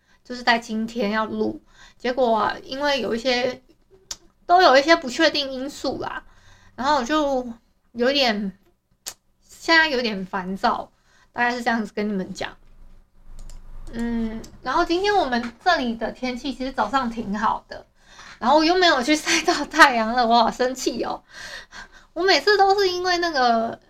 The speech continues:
那个卡在那个十二点的时候，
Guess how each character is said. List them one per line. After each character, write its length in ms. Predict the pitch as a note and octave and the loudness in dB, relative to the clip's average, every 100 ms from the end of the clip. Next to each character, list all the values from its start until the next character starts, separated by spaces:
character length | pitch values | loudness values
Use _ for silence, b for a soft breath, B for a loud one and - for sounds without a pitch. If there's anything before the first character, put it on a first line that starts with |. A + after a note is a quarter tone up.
| - | -6
那 100 | E4+ | -6
个 340 | D#4 A#3+ A3+ A3+ - - _ b b b _ _ | 0 2 2 -2 -12 -20 _ b b b _ _
卡 240 | - A3+ | -2 -2
在 240 | A3 D#4 D4 | 4 4 4
那 100 | D4+ | -2
个 160 | C#4 | -6
十 160 | C4 - | -6 0
二 180 | B3+ D4 | 4 4
点 200 | C#4 - | 2 -6
的 140 | - - | -8 -14
时 160 | - | -12
候， 380 | G#3+ B3 A3 | 0 0 0